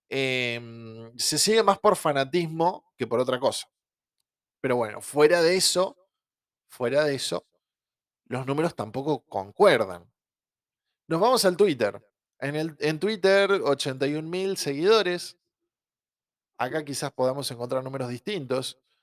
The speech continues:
Ochenta y un mil seguidores, de los cuales, y no, tampoco.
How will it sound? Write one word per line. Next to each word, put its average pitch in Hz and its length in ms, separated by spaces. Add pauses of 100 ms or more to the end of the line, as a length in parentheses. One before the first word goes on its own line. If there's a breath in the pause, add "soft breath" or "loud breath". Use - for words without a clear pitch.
(120)
Ochenta 175 400
y 180 80
un 180 100
mil 196 240
seguidores, 185 920 (180)
de 165 140
los 175 140
cuales, 165 840 (100)
y 214 160
no, 110 220
tampoco. 104 640